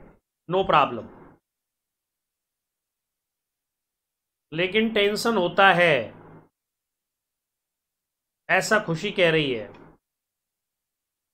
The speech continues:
आंचल कह रही है, "आप समझते हो ना तो बहुत अच्छा लगता है, जब बड़े बोलते हैं तो विश्वास होता है कि सब ठीक ही होगा।" बिल्कुल होगा बेटा,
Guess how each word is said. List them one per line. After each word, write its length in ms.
आंचल 420
कह 160
रही 160
है, 240
"आप 340
समझते 560
हो 280
ना 220
तो 140
बहुत 440
अच्छा 280
लगता 440
है, 580
जब 180
बड़े 220
बोलते 520
हैं 340
तो 120
विश्वास 500
होता 240
है 120
कि 100
सब 260
ठीक 200
ही 100
होगा।" 260
बिल्कुल 380
होगा 160
बेटा, 180